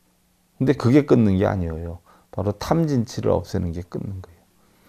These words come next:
탐진치를 안 하는 게 끊는 거고, 탐진치를 안 하기 위해서 뭐예요? 개정해를 하는 게 닦는 거고.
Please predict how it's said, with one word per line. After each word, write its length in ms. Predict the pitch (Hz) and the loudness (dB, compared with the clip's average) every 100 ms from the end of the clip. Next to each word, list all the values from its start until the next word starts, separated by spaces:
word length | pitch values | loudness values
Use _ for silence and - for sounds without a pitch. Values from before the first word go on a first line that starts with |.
| - - | -20 -20
탐진치를 680 | - - 151 127 104 107 117 | -6 0 2 2 0 2 2
안 180 | 95 95 | 4 4
하는 240 | 104 98 92 | 4 4 2
게 120 | 98 | -2
끊는 380 | - 98 95 87 | -4 -2 -2 -4
거고, 420 | 87 151 123 - - - - - | 0 0 0 -6 -20 -20 -20 -2
탐진치를 680 | - 185 180 165 - 175 - | 6 8 8 6 8 8 8
안 340 | - 120 156 | 6 8 12
하기 420 | 170 165 170 165 156 | 12 12 6 6 10
위해서 320 | 147 139 156 | 10 10 8
뭐예요? 280 | 123 127 143 | 8 8 8
개정해를 640 | - 135 143 135 127 120 | 8 10 10 10 8 8
하는 200 | 110 107 | 6 4
게 300 | 143 170 - _ _ - | 4 2 -6 _ _ -16
닦는 480 | - 90 90 87 | -6 -2 -2 -4
거고. 160 | 82 82 | -8 -14